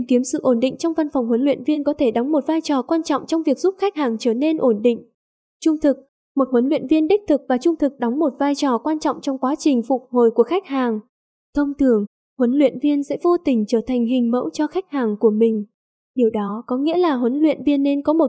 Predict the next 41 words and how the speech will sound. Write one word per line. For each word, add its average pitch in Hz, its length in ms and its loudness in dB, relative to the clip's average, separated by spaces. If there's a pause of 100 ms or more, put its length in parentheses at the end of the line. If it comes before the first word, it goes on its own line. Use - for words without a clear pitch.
cuộc 240 200 2
sống 240 200 0
cá 262 140 0
nhân 339 300 2
và 254 120 0
nghề 226 180 2
nghiệp 226 280 2
một 233 180 2
cách 370 180 -2
trung 302 180 -2
thực 294 140 2 (120)
và 214 160 -4
chính 240 240 -4
trực. 294 200 2 (640)
Huấn 262 140 2
luyện 269 200 2
viên 285 180 2
nên 294 200 2
thể 277 100 2
hiện 247 280 2
những 294 160 -2
đặc 285 160 -2
điểm 226 280 2
tốt 392 280 0
để 269 160 2
khách 359 220 -4
hàng 233 220 0
noi 294 140 -2
theo 285 440 -2
và 240 120 2
sẽ 302 160 -4
giúp 392 200 0
khách 359 160 -2
hàng 254 220 -2
thành 240 160 0
công 311 240 0
trong 285 160 -4
cuộc 254 120 2
sống 233 340 -2
của 254 100 2
họ. 233 440 -2